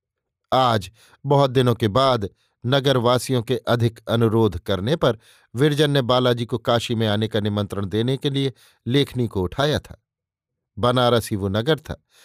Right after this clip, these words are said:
जिसका स्मरण कभी-कभी बालाजी को व्यग्र कर दिया करता था, किंतु काशी वालों के निरंतर आग्रह करने पर भी उन्हें काशी आने का अवकाश न मिलता था। वे सिंघल और रंगून तक गए,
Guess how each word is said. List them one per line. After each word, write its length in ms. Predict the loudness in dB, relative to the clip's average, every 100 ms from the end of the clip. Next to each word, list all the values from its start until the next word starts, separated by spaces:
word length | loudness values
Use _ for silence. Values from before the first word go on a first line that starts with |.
| _ -6
जिसका 340 | -4 0 2 2
स्मरण 380 | 0 0 0
कभी-कभी 520 | 0 0 0 -2 -2 0
बालाजी 440 | 0 2 0 -2
को 120 | -6
व्यग्र 340 | -2 -2 -2 -4
कर 220 | -4 -2
दिया 200 | -2 -2
करता 340 | -4 -8 -6
था, 240 | -6 -12 _ _ _ _ _ _ _
किंतु 260 | -2 0 0
काशी 360 | 2 0 2 2
वालों 280 | 2 2
के 100 | 0
निरंतर 460 | 0 2 0 0 0
आग्रह 340 | 0 0 -4
करने 320 | -4 -4 -4 -2
पर 200 | -2 0
भी 200 | -2 -6 _ _ _
उन्हें 240 | 0 0 2
काशी 320 | 0 0 0
आने 200 | 0 0
का 120 | 0
अवकाश 420 | -2 0 -2 -2
न 100 | -4
मिलता 280 | -4 -4 -4
था। 260 | -6 -10 _ _ _ _ _ _ _ _
वे 100 | 0
सिंघल 440 | 0 0 0 2 4
और 280 | 4 2 -4
रंगून 480 | -2 0 0 0 0
तक 140 | -2 -4
गए, 340 | -2 -4